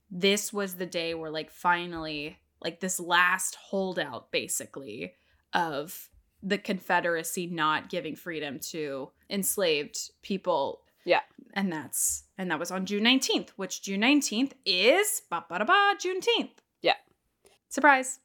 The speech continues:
Speaker 2: Did you hear about, 'cause I didn't hear about Juneteenth until, like, I lived in the city for, like, ten
Speaker 1: Oh,
Speaker 2: years.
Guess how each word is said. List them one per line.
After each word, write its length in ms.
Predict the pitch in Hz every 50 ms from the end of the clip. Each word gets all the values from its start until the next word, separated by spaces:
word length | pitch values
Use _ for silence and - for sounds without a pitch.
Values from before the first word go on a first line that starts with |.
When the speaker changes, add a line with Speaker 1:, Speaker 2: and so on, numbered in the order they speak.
| 165 175
Speaker 2:
Did 180 | - 226 196
you 160 | 233 262 269 269
hear 340 | - - 202 185 185 180 190
about, 280 | 190 190 185 180 - -
'cause 140 | - 214 190
I 140 | 165 220
didn't 220 | 269 370 359 240 202
hear 160 | 196 185 185
about 220 | 165 165 139 98
Juneteenth 460 | - - 165 151 - - 156 151 139 -
until, 300 | 151 139 - - 156 147
like, 220 | 147 151 147 -
I 140 | 135 151 156
lived 280 | 151 147 143 143 123
in 100 | 139 123
the 100 | 131 139 135
city 300 | - - 143 135 123 117
for, 200 | - - 135 127
like, 280 | 113 107 120 - - -
ten 220 | - - 320 311 320
Speaker 1:
Oh, 240 | 302 285 220 180 208
Speaker 2:
years. 80 | 226